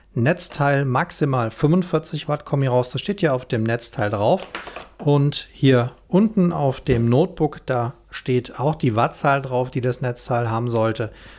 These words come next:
Und das muss natürlich immer übereinstimmen. Oder das Netzteil muss mehr Watt liefern, auf keinen Fall weniger, dann leben die Netzteile nicht so lange, dann kann sein, dass die kaputt gehen.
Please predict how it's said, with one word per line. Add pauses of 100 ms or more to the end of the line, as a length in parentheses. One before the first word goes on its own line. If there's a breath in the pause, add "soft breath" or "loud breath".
(160 loud breath)
Und
das
muss
natürlich
immer
übereinstimmen.
Oder
das
Netzteil (520 loud breath)
muss
mehr
Watt
liefern,
auf
keinen
Fall
weniger,
dann
leben
die
Netzteile (400 loud breath)
nicht
so
lange,
dann
kann
sein,
dass
die
kaputt
gehen.